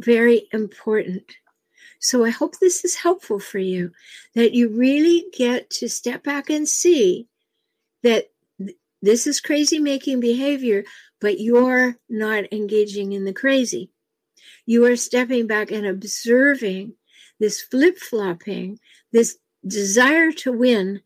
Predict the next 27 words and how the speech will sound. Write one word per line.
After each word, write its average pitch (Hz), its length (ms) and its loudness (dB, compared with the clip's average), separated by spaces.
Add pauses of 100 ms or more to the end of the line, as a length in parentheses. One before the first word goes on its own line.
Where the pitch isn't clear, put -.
(360)
that 214 260 2
I 226 100 2
will 226 160 0
stand 226 520 -2
anywhere 254 500 2
in 196 80 -4
order 208 320 -2
to 214 180 -10
be 202 200 -6
right. 214 480 -2 (840)
And 220 120 2
I 208 120 2
will 208 240 2
not 240 420 0 (100)
tolerate 247 680 0
any 240 320 0
uncertainty. 220 840 -6 (300)
So 226 200 0
it's 202 200 2
either 196 240 2
this 320 400 0 (240)
or 233 160 2
it's - 220 -4
that, 214 300 -4 (120)
but 170 140 -6
there's 196 240 -6
nothing 226 580 -2